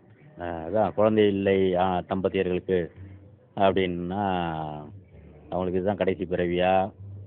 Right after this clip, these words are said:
என்ன ஏதுன்னு கேட்டிருந்தீங்க. அ,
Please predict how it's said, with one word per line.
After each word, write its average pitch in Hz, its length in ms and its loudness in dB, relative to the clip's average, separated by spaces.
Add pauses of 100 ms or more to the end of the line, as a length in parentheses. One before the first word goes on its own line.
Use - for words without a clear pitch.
என்ன 92 340 -4
ஏதுன்னு 87 520 -4 (360)
கேட்டிருந்தீங்க. 87 800 -2 (1120)
அ, 107 100 -4